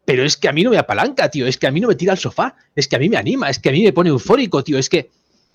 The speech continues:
¿sabes? Tengo que llevar, tengo que llevar yo todo el día fumando hierba para estar ya muerto, ¿sabes? Pero es que, ¿sabes? Pero es que, como tú bien dices, como somos tan, tan diferentes y hay gente de tanto tipo y las mentes, tío, cada uno tenemos que saber,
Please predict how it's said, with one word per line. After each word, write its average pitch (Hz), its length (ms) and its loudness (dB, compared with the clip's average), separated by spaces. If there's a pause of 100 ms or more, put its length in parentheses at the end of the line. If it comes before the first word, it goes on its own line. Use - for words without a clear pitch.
(200)
¿sabes? 226 320 -2 (160)
Tengo 220 240 4
que 208 120 2 (160)
llevar, 156 360 4
tengo 202 160 6
que 226 100 -2
llevar 185 240 4
yo 151 200 2
todo 165 180 2
el 233 100 2
día 185 140 2
fumando 160 300 -2
hierba 208 320 0
para 175 140 -2
estar 165 440 -4
ya 185 280 0
muerto, 135 520 -4
¿sabes? 143 320 -10 (300)
Pero 123 120 -4
es 135 80 -4
que, - 220 -4 (420)
¿sabes? 220 240 -4
Pero 185 140 0
es 175 60 -2
que, 247 100 -4
como 139 180 -4
tú 185 100 -2
bien 233 180 -2
dices, 165 260 -4
como 120 180 -10
somos 190 220 -4
tan, 196 300 -6
tan 160 360 -4
diferentes 123 640 -6
y 143 60 -6
hay 160 80 0
gente 185 340 0
de 123 120 0
tanto 123 360 -4
tipo 135 260 -6
y 117 40 -4
las 113 200 -8
mentes, 127 440 -4
tío, 127 180 -8 (460)
cada 101 240 0
uno 220 200 4
tenemos 156 300 -2
que - 80 0
saber, 151 340 2